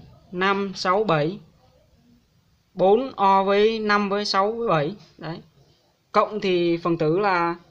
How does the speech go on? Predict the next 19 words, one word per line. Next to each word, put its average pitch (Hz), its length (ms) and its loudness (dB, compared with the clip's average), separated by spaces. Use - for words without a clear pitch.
O. 202 320 2
Mà 180 340 0
N 214 100 2
thì 180 200 2
là, 165 440 0
là 165 120 -2
nhân 196 220 2
với 208 80 0
nhau. 214 300 -4
Biểu 190 180 4
dẫn 233 180 2
bằng 208 180 0
diode 226 260 4
thì 202 160 0
chúng 202 100 -4
ta 220 100 -2
có 185 220 0
như 226 140 -4
sau. 202 340 -2